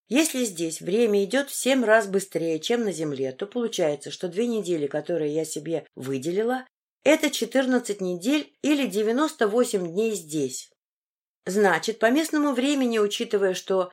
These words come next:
сегодня на Ауре первое сентября, я могу пробыть здесь без колебаний до седьмого декабря. Вот и обозначила себе границы, чтобы не забивать себе голову лишними подсчётами.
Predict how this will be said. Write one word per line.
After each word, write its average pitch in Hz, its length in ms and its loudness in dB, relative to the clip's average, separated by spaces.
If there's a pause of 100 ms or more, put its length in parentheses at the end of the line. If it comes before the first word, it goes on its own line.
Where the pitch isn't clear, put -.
(140)
сегодня 208 500 4
на 170 180 2
Ауре 156 220 4
первое 156 400 0
сентября, 180 480 2
я 240 180 4
могу 190 300 2
пробыть 175 460 0
здесь 233 340 -4
без 175 200 -8
колебаний 277 760 0 (320)
до 180 160 4
седьмого 196 480 -2
декабря. 135 640 -6 (600)
Вот 339 280 6
и 381 40 8
обозначила 240 680 4
себе 202 280 2
границы, 196 540 0
чтобы 180 320 -4
не 180 100 -2
забивать 196 420 0
себе 160 220 -6
голову 240 440 0
лишними 175 440 -4
подсчётами. 135 760 -8